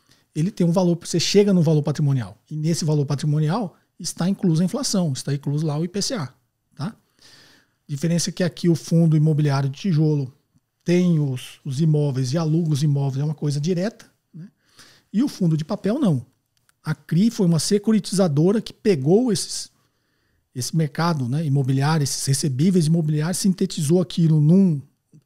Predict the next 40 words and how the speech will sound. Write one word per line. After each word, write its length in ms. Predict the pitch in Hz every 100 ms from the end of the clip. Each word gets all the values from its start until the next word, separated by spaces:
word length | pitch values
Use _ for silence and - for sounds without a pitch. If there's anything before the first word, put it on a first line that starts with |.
| _ -
num 200 | 147 151
ativo 360 | - 175 156
securitizado, 1040 | 147 - 214 - 170 147 226 165 160 208 190
que 120 | 165
é 40 |
uma 140 | 156 160
cri. 320 | - 214 254 _ -
Uma 160 | 139
cri 220 | 135 147
é 40 | 165
um 100 | 208
ativo 340 | 214 185 196
securitizado. 720 | - 202 214 196 226 180 123 - _ _ _ _ _ _
Securitizou 640 | _ - 160 185 156 165 165
aquilo 320 | 156 - 160
numa 240 | 160 180
cri 320 | 190 190 220 254 _ _ _
e 80 | 190
vendeu 360 | 196 277 202 196
essa 200 | - 262
cri 200 | 202 190
pro 140 | -
mercado. 440 | 247 - 151 123
Aí 100 | 147
o 20 | 175
fundo 300 | - 185 170
foi 120 | 220
lá 120 | 180
e 20 |
comprou 380 | 175 233 226 180
essa 160 | - 233
cri. 260 | 165 117 _ _ _ _ _ _ _
Quando 240 | - 254 294
o 40 |
fundo 320 | - 185 160
compra 460 | 143 - 190 233 170
esse 140 | 147
papel, 420 | - 135 - 165
essa 220 | 143 - 139
cri 360 | - 233 180